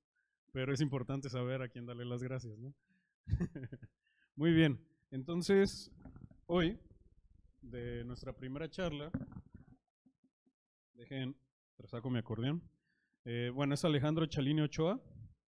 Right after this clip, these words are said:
que hoy, por, este, por favor, también un aplauso para él. Porque, a fin de cuentas, su peque-, o bueno, la reseña que él nos puso aquí es que es, él es un ingeniero en sistemas computacionales por parte de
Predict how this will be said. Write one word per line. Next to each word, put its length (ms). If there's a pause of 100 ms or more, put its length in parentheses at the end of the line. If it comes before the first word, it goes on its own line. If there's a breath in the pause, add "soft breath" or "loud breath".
(460)
que 80
hoy, 240
por, 340 (100)
este, 400
por 180
favor, 180
también 260
un 100
aplauso 380
para 240
él. 140 (1800)
Porque, 560 (120)
a 120
fin 160
de 100
cuentas, 840 (3250)
su 180
peque-, 300
o 180
bueno, 220
la 120
reseña 380
que 100
él 60
nos 120
puso 220
aquí 220
es 220
que 140
es, 220
él 140
es 120
un 100
ingeniero 320
en 60
sistemas 400
computacionales 640
por 180
parte 320
de 240